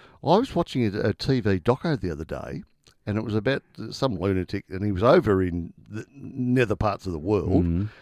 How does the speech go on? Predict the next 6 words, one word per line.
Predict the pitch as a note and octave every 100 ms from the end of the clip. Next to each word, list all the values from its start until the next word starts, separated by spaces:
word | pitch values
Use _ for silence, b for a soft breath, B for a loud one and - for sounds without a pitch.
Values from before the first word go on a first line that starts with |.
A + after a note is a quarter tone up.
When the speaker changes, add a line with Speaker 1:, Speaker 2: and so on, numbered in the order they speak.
| b b b
Speaker 1:
and | D3+ D#3 D#3 D3+
he | C3+ D3+ D#3 C#3
did | - C3+
an | C3
experiment, | B2 - - G#3 D4 C4+ F3 -
though. | A2+ D#2